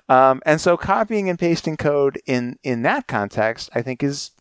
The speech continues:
obviously a good idea. Um, I think people can sometimes, sometimes get into trouble when they're like, "All right, well, I've got this copy and pasted code that I maybe hacked a few pieces in,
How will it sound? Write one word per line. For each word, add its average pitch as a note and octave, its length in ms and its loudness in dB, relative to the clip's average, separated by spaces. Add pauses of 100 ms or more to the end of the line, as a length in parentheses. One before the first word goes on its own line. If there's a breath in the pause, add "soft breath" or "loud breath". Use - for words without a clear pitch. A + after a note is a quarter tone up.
(460)
obviously B2 800 0
a A2 60 -12
good G2 180 -2
idea. - 420 -8 (640 loud breath)
Um, B2+ 600 2 (760)
I D#3 80 2
think G#3 260 0 (220)
people G#3 440 0 (160)
can A#3 300 0
sometimes, D#3+ 920 -4
sometimes - 760 -8 (480 soft breath)
get B2+ 140 4
into B2+ 240 -2
trouble B2 520 -2
when A#2+ 180 -2
they're A2+ 200 0
like, A2+ 200 0
"All D4+ 140 4
right, C#3+ 220 4
well, D3 100 4
I've C#3+ 120 4
got D#3+ 160 0
this D#3+ 120 -8
copy D3+ 340 -2
and C3+ 120 -8
pasted C3 340 0
code A#2+ 260 2
that A#2+ 100 4
I G#2+ 100 2
maybe A2 280 -2
hacked A2 280 -4
a - 40 -14
few A2+ 160 -14
pieces A2 400 -6
in, D#3 240 0